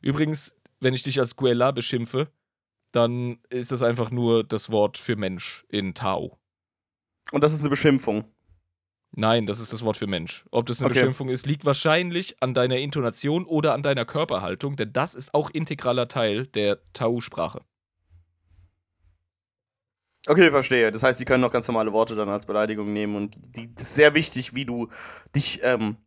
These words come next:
Speaker 2: ne, wie du dich zeigst, wie du etwas
Speaker 1: Genau.
Speaker 2: findest bei der Kommunikation. Mhm.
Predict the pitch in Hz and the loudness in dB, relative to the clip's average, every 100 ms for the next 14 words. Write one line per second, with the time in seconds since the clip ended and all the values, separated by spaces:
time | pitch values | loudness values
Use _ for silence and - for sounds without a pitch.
0 | _ - 123 185 117 123 113 - - 117 | _ -2 -2 -2 -4 -4 -4 -2 4 6
1 | 110 - - - _ _ _ _ 127 120 | 4 0 -4 -10 _ _ _ _ -2 2
2 | 117 - 113 165 127 113 104 - - _ | 2 2 0 2 2 0 -4 -8 -12 _
3 | - 107 110 107 107 101 107 92 - 113 | -4 -4 -2 -6 -6 -8 -8 -8 -8 -6
4 | 190 | -6